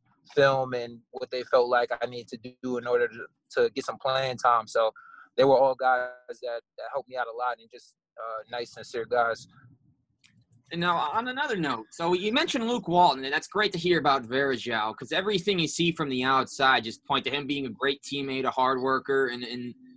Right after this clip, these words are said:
Speaker 2: other than being put on one of the greatest posters of all time by Dwayne Wade in two thousand seven, he, he's just a guy, you know, he's gonna take the charge, he's gonna grab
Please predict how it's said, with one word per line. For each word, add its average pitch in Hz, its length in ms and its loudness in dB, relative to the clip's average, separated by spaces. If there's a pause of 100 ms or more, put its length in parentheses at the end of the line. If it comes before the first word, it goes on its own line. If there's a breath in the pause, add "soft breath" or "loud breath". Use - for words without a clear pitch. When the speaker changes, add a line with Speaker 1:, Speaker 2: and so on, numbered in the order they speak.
Speaker 2:
other 220 160 6
than 202 180 2
being 180 220 0
put 196 160 2
on 185 180 4
one 175 80 2
of 165 60 0
the 143 60 2
greatest 170 480 0
posters 180 420 2
of 139 100 -4
all 160 200 2
time 170 320 0
by 151 160 2
Dwayne 165 420 0
Wade 156 320 0
in 131 160 -4
two 147 140 -10
thousand 143 340 2
seven, 139 500 2 (420)
he, 190 460 -4
he's 302 140 -10
just 220 280 -4
a 185 40 2
guy, 160 220 4
you 170 80 4
know, 151 80 0
he's 156 100 -2
gonna 151 160 -8
take 165 240 -2
the 160 80 -6
charge, 160 560 2
he's 127 100 -14
gonna 151 160 -4
grab 135 300 2